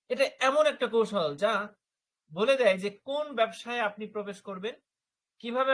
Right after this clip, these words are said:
আপনার সম্পদ বিনিয়োগ করবেন, বিতরণ করবেন এবং প্রতিযোগিতামূলক সুবিধা আপনি কিভাবে অর্জন করবেন, কারণ প্রতিযোগিতাই হচ্ছে আপনার বড় চ্যালেঞ্জ, ঠিক আছে। এই বিষয়গুলোই কর্পোরেট কৌশলের মধ্যে থাকতে হবে।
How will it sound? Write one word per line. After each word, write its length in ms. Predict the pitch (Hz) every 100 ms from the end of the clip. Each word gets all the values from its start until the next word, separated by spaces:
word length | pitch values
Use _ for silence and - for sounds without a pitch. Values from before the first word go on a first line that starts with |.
| 220
আপনার 220 | 208 226 -
সম্পদ 300 | 202 202 226 180
বিনিয়োগ 260 | 202 214 208 208
করবেন, 240 | 196 220 185
বিতরণ 320 | 185 214 208 185
করবেন 240 | 196 247 - _ _ _ 175
এবং 240 | 190 240 170 -
প্রতিযোগিতামূলক 800 | 247 285 269 269 269 269 254 240 -
সুবিধা 260 | 214 220 214
আপনি 120 | 208 220 233
কিভাবে 240 | 220 220 196
অর্জন 220 | 180 175 165
করবেন, 220 | 151 147 202
কারণ 140 | 233 202
প্রতিযোগিতাই 560 | 277 269 269 262 226 214
হচ্ছে 200 | 208 269 285 _ _ _ _ _ 175
আপনার 260 | 170 202 175
বড় 140 | 208 226 226
চ্যালেঞ্জ, 340 | 170 147 120 113 - _
ঠিক 120 | 185 247
আছে। 120 | 254 127 110 _ _ _ _ _ _ _ _ _ _ _ _
এই 180 | 233 269 240
বিষয়গুলোই 480 | 247 262 269 294 320 -
কর্পোরেট 360 | 269 220 240 233
কৌশলের 380 | 226 208 208 208 190
মধ্যে 240 | 180 302 403 _ _ _ _
থাকতে 240 | 208 202 147
হবে। 160 | 123